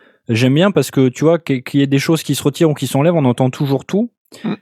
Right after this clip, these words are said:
Speaker 1: Et t'as aussi choisi des sons qui ont des textures qui sont assez différentes, et du coup, je pense, je pense que ça aide à,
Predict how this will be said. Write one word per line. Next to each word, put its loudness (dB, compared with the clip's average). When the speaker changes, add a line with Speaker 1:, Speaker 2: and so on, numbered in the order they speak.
Speaker 1:
Et 2
t'as 2
aussi 2
choisi 0
des 4
sons -2
qui -4
ont 0
des 2
textures -2
qui -14
sont -2
assez 0
différentes, 0
et -2
du -4
coup, -2
je -10
pense, -4
je -10
pense -2
que 2
ça 2
aide -2
à, 0